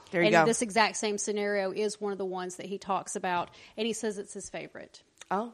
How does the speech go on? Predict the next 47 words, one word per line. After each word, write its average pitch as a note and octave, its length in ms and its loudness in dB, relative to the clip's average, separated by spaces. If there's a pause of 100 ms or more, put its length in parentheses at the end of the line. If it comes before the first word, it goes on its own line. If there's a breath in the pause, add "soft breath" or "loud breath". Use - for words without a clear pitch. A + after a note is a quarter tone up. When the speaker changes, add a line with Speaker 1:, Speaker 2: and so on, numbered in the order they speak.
Speaker 1:
there G#3 80 -8
you G3+ 80 -6
Speaker 2:
This G3+ 100 -6
Speaker 1:
go. G#3+ 60 -4
Speaker 2:
is G#3 80 -10
his G3+ 200 -6
favorite F#3 380 -6
Speaker 1:
It C#4+ 40 2
Speaker 2:
con F4+ 100 6
Speaker 1:
was G4+ 100 10
Speaker 2:
game. E4+ 80 0
Speaker 1:
way F4 160 8
fun. D#4+ 380 6
I B3 80 12
Speaker 2:
It's D4+ 100 12
Speaker 1:
love D4+ 180 12
this B3+ 160 10
Speaker 2:
very, F#4+ 140 8
Speaker 1:
shit. C3+ 240 8
Speaker 2:
it's, - 420 2 (520)
it's - 200 -4
leverage. E4 760 2
Speaker 1:
It C4 80 12
is. G#3 400 10
It's, A#3 340 6
it's A3+ 240 2
leverage. A#3 540 2 (320)
Speaker 2:
Leverage. G#3 720 0
Speaker 1:
Um, G#3+ 480 10
I A#3 60 12
love C4+ 220 8
this E3 160 2
shit. - 380 -4 (100)
And G#3+ 220 8
so, G#3+ 400 10
um, F3+ 500 6 (180)
Speaker 2:
It's, C#4 280 2
I C#4+ 100 10
love D4 220 8
a - 20 2
good C4+ 160 4
heist. - 600 0
Speaker 1:
Yes, F3+ 280 6
Speaker 2:
I A#3 40 -4
love C#4+ 440 10
Speaker 1:
me C#4+ 40 12
Speaker 2:
a C#4 40 8